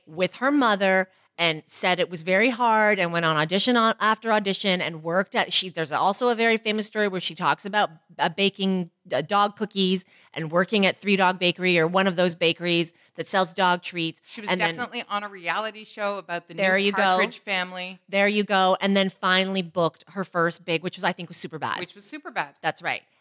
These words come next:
Speaker 1: And so now Emma Stone is possibly gonna be nominated for her second Oscar.
Speaker 2: For
Speaker 1: That
Speaker 2: her second nomination.
Speaker 1: Her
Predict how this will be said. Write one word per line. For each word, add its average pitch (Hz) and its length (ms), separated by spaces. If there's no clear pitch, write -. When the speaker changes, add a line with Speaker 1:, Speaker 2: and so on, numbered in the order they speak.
Speaker 1:
And 208 180
so 208 340
now 240 340
Emma 208 220
Stone 208 720
is 190 160
possibly 185 500
gonna 180 180
be 175 120
nominated 160 520
for 175 120
her 175 60
second 151 320
Oscar. 120 480
Speaker 2:
For 175 120
Speaker 1:
That 240 420
Speaker 2:
her 240 80
second 226 300
nomination. 170 500
Speaker 1:
Her 226 460